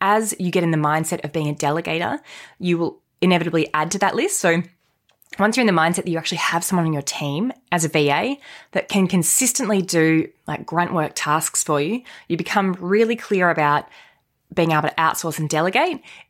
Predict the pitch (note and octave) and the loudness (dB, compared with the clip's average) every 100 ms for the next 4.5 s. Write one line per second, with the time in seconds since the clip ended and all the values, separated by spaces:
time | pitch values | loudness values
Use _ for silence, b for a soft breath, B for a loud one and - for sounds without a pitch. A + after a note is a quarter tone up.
0 | - D#3+ D#3 D#3 D3+ - - _ _ E3+ | -4 0 0 0 -2 -4 -12 _ _ -8
1 | D#3+ F#3 F3+ F3+ D#3+ D#3 D3+ D3+ E3 D3+ | 2 4 4 2 0 0 0 0 -2 -2
2 | - _ _ _ _ _ _ E3 D#3+ D3+ | -6 _ _ _ _ _ _ 0 2 2
3 | C#3+ - D3 C#3+ D#3 - C#3+ C#3 - C#3+ | 0 0 -2 -4 -10 -6 -6 -6 -8 -8
4 | - C3+ C#3 C3 | -6 -4 -4 -6